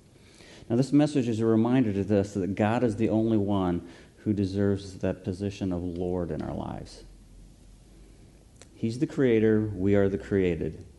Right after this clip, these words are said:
He's an awesome God, worthy of honor, devotion, and worship. And I think most of us in this room would agree with that.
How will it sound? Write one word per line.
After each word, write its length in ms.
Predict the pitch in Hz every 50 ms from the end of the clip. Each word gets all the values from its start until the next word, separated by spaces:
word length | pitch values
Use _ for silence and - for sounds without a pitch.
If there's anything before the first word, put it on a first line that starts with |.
| - - - - - - - - - - - - - - - - - - - - - -
He's 160 | - 107 98
an 140 | 98 92 - - -
awesome 440 | 107 107 107 107 - - 107 104
God, 460 | 95 107 95 87 85 85 82 85 92 95 - - - - - - - - - -
worthy 320 | - 95 95 98 95 92 87
of 100 | 87 - -
honor, 320 | 95 98 101 104 101 101
devotion, 560 | 92 101 98 85 95 92 95 98 - - 95
and 120 | 90 90 87
worship. 460 | 87 90 87 - 85 - - - - - - - - - - - - - - - - - - - - - - - - - - - - - - - - - - - - - - - - -
And 100 | - -
I 80 | 139 131
think 260 | 131 - 139 123 123
most 240 | 123 131 135 131 -
of 100 | 123 113
us 140 | 117 110 123
in 120 | 117 110
this 140 | 110 107 107
room 260 | 110 110 110 113 113
would 100 | 110 107
agree 300 | 107 98 101 107 110 117
with 180 | 110 101 87 -
that. 240 | 90 85 85 73 -